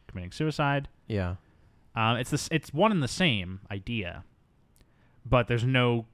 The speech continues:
Speaker 1: cohesion in this movie between those two.
Speaker 2: Yeah.
Speaker 1: Um, if anything, this sequence should basically be Fraser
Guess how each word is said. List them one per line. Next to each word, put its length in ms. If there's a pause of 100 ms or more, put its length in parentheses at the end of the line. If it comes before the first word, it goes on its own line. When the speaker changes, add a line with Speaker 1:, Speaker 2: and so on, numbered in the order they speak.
(200)
Speaker 1:
cohesion 640
in 80
this 180
movie 160
between 280
those 280
two. 200 (340)
Speaker 2:
Yeah. 280 (1000)
Speaker 1:
Um, 540 (920)
if 180 (100)
anything, 800 (480)
this 280
sequence 540
should 400
basically 440
be 180
Fraser 720